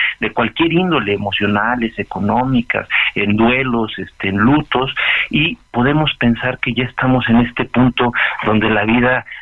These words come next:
ya no se nos muestra más optimista. Es un grave error. ¿Por qué? Porque la vida del ser humano no se acaba hasta que se acaba. Decían los existencialistas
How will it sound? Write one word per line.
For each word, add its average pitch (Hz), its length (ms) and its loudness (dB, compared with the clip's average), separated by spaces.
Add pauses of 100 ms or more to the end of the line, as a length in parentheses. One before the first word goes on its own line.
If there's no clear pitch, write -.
ya 123 300 -2
no 123 180 -2
se 123 140 -4
nos 113 160 0
muestra 120 380 0
más 113 240 0
optimista. 101 640 -6 (540)
Es 139 180 0
un 160 160 4
grave 117 480 -2
error. 90 320 -8 (400)
¿Por 110 180 0
qué? 165 220 -2 (300)
Porque 113 260 -2
la 110 140 0
vida 156 240 0
del 113 180 -4
ser 123 160 -4
humano 123 460 -2 (300)
no 117 220 6
se 131 160 -4
acaba 113 440 0
hasta - 280 -4
que - 160 -4
se - 140 -2
acaba. - 400 -2 (420)
Decían 123 480 2
los 110 180 0
existencialistas 110 1080 0